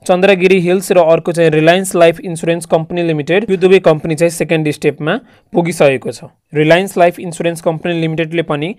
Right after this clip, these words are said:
लास्ट विक नै सेभनमा आइपिओ निष्कासन गर्नको लागि आवेदन बुझाएको थियो। यी कम्पनीले चाहिँ आगामी दिनहरूमा आइपिओ ल्याउन लागेको छ, तपाईँ यहाँबाट हेर्न सक्नुहुन्छ। र सेभनले यदि कुनै पनि कम्पनीको आइपिओलाई एप्रुभ गर्यो भने त्यो चाहिँ आइपिओ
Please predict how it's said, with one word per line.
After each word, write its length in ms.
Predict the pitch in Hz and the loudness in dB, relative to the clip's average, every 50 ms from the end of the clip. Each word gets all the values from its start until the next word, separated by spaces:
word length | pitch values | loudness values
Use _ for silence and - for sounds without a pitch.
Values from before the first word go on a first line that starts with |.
| _ _ _ - - | _ _ _ -8 0
लास्ट 320 | 147 147 160 165 - - | 4 4 4 2 0 -6
विक 200 | 175 175 170 - | -6 -6 -6 -6
नै 120 | 180 190 208 | -8 -10 -8
सेभनमा 460 | - - 175 151 160 151 151 151 151 | -6 -4 0 0 0 0 0 -2 -4
आइपिओ 300 | 151 151 - 165 160 156 | -4 -4 -4 -6 -6 -6
निष्कासन 440 | 156 151 - - 156 160 180 170 160 | -6 -6 -2 -4 -2 -2 -4 -4 0
गर्नको 340 | 156 151 151 151 156 - 156 | 0 0 0 -2 -4 -2 0
लागि 300 | 151 151 147 151 170 175 | 0 0 0 -2 -4 0
आवेदन 420 | 175 165 151 151 139 156 147 147 | 0 0 0 0 -2 -2 -4 -4
बुझाएको 460 | 139 139 151 151 147 151 147 - 165 | -6 -2 2 2 2 2 2 -2 -6
थियो। 240 | 156 165 165 185 - - - | -4 -4 -6 -6 -6 -8 -10
यी 240 | 165 165 170 170 | -6 -4 -4 -4
कम्पनीले 520 | 165 180 165 160 151 - 170 165 165 165 156 | 2 2 0 0 0 -4 -4 -2 0 -2 0
चाहिँ 180 | 180 175 175 156 | 0 -2 -2 -2
आगामी 320 | 156 151 156 151 156 156 | -2 0 0 0 0 -2
दिनहरूमा 500 | 143 151 156 151 151 147 147 147 156 165 | -4 -4 -4 -4 -4 -4 -4 -4 -4 -4
आइपिओ 300 | 156 160 156 156 - 156 | -4 -4 -6 -4 -2 0
ल्याउन 280 | 151 151 147 151 156 156 | 0 0 0 0 0 2
लागेको 320 | 151 151 151 147 - 160 | 4 4 2 2 0 -4
छ, 200 | - - 196 202 | -2 -2 -6 -6
तपाईँ 260 | - 175 - 151 147 | -6 -4 -2 -2 0
यहाँबाट 240 | 147 147 143 147 147 | 0 -2 -2 0 0
हेर्न 260 | 147 139 143 147 156 | 0 0 0 -4 -4
सक्नुहुन्छ। 500 | 160 - 170 165 170 170 165 165 160 - 185 185 _ _ - 156 | -4 -4 -6 -6 -4 -4 -4 -4 -4 -4 -6 -8 _ _ -8 -8
र 60 | 156 | -6
सेभनले 440 | - - 180 180 202 208 202 190 185 180 | -2 -2 0 0 0 0 0 0 2 0
यदि 160 | 175 160 165 | 0 0 -4
कुनै 220 | 165 - 190 208 | -4 -2 -4 -4
पनि 180 | 185 208 202 196 | -2 -4 -6 -4
कम्पनीको 440 | 196 196 180 165 180 180 170 165 175 | -2 -4 -4 -4 -6 -10 -2 2 2
आइपिओलाई 400 | 160 160 143 165 165 156 156 151 | 2 2 2 -2 -2 0 2 2
एप्रुभ 360 | 147 - - 180 185 170 160 | 0 0 0 0 0 2 2
गर्यो 240 | 170 156 151 151 139 | 2 2 4 2 0
भने 260 | 131 127 135 156 208 - _ _ _ _ _ | -2 -4 -6 -6 -8 -10 _ _ _ _ _
त्यो 120 | - 147 | -6 -6
चाहिँ 200 | 131 - 151 151 | -2 -2 -2 -2
आइपिओ 480 | 151 156 151 - 165 160 156 170 185 | -2 -6 -6 -6 -6 -6 -4 -2 -4